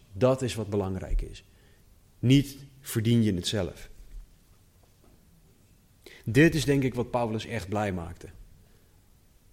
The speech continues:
Iemand, als iemand met een, tussen aanhalingstekens, perfecte Joodse achtergrond. Om niet meer zelf te hoeven werken. Maar om te zeggen: "Heer, u moet het doen."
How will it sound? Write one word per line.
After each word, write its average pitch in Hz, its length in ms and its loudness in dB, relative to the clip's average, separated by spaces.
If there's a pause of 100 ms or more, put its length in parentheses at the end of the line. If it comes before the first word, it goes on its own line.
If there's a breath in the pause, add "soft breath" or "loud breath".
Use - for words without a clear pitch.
(120)
Iemand, 151 240 6
als 147 140 0
iemand 160 320 4
met 151 200 4
een, 131 260 4 (840)
tussen 127 240 0
aanhalingstekens, 123 760 0
perfecte 143 600 0
Joodse 131 360 2
achtergrond. 98 680 -6 (300 loud breath)
Om 147 300 6
niet 208 300 8
meer 160 380 4
zelf 139 760 0
te - 100 -12
hoeven 101 280 -8
werken. 95 400 -4 (800)
Maar 90 100 -8
om 107 100 -2
te 107 100 -6
zeggen: 110 320 -2
"Heer, 107 200 -6
u 123 140 -6
moet 113 180 -4
het 85 140 -10
doen." - 160 -16